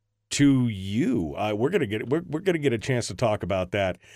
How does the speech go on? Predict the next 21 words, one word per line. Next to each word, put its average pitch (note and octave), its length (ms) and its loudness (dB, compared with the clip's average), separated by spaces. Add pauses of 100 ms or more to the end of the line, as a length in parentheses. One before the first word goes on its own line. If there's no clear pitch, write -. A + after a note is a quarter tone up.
(240)
and C3+ 160 2
then G3 100 6
we'll F3+ 120 6
talk D3+ 240 6
about B2+ 260 4
your C3 160 4
priorities A#2+ 560 4
and G#2 100 -2
what G2+ 160 -4
you A#2+ 80 0
got A2 220 0
going G2+ 280 -2
on G2 220 0
and F2+ 240 -4
the G2 120 0
other G2 160 0
things F#2 260 -4
that F2+ 100 -4
are F2 100 -4
happening. F2+ 400 -4
But E2+ 200 -4